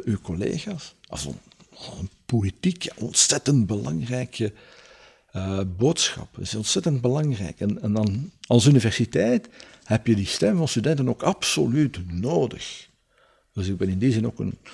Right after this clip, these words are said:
heel, heel sterk voorstander van een zeer democratische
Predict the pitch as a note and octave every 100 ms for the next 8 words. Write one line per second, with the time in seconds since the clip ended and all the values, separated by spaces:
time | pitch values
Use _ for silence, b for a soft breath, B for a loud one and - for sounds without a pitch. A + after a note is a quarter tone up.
0 | B - - A#2 F#3 G#3 C3 B2+ C#3+ A#2
1 | - A#2+ - - B2+ A#2+ A#2 G2+ F#2+ F#2+
2 | F#2 E2+ A2+ G#2 G#2+ F#2+ E2+ G#2 D3 D3
3 | - C#3+